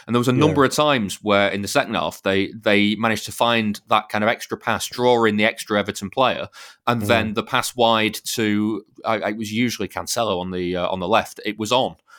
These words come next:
Speaker 1: And
Speaker 2: Yeah.
Speaker 1: then suddenly City were, you know, twenty, thirty yards further forward and, and higher up the pitch. There was a stat that came up in, in the first half, um, in, in ki-, in terms of possession areas. And in City's defensive third, the play was about twenty-six percent. And in Everton's attack,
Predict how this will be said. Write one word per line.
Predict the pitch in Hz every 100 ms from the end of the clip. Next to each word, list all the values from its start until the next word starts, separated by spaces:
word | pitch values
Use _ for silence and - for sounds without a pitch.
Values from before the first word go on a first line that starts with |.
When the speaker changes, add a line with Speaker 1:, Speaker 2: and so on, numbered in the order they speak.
| _ -
Speaker 1:
And | 117
Speaker 2:
Yeah. |
Speaker 1:
then | 113
suddenly | - 131 113 107
City | 107 117 110
were, | 104 101 98 98 -
you | 101
know, | 95 101
twenty, | - 110 101
thirty | 113 107 101
yards | 101 98 -
further | - 110 92
forward | - 120 98 92
and, | 190 - _
and | 104 107 104
higher | 98 110 101
up | 101
the | -
pitch. | 123 101 - - - -
There | 120
was | 123
a |
stat | 127 156 151
that | 143 131
came | 127 117
up | 110 110
in, | 104 104
in | 107
the | 104
first | 123 120 -
half, | 113 95 87 - -
um, | 101 98 98 104 107
in, | 107 101
in | 107 104
ki-, | 113 110
in | 107
terms | - 110 104
of | 101
possession | 113 107 101 98
areas. | 107 113 110 - - - - - -
And | - 120
in |
City's | 113 139 131
defensive | 117 123 143 135 113
third, | - 98 90 107
the |
play | 107 110 101
was | 95
about | 98 98
twenty-six | - 101 98 98 -
percent. | - 90 87 -
And | 104
in | 113
Everton's | 143 143 120 110 107 -
attack, | - 107